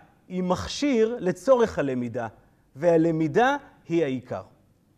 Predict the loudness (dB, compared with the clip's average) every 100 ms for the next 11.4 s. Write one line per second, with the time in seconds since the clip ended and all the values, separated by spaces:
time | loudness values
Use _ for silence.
0 | _ _ _ -4 -2 0 -2 -6 -8 -6
1 | -6 -6 -6 -4 -6 -6 -8 -6 -4 -2
2 | -4 -6 -6 -6 -6 -8 -10 -10 -8 -6
3 | -4 -4 -4 -4 -4 -6 -6 -6 -8 -10
4 | -6 -4 -4 -8 -20 _ _ -4 -4 0
5 | 0 0 -4 -2 -2 -2 -4 -4 -2 -4
6 | -8 -14 _ _ -8 -4 -2 0 -2 -2
7 | -2 -2 -4 -4 -4 -2 0 0 -2 -4
8 | -4 -2 -2 -2 -4 -6 -8 -20 _ _
9 | -4 0 2 2 0 0 -2 -4 -6 -8
10 | -4 -2 0 -2 -4 -8 _ -8 -6 -4
11 | 0 0 0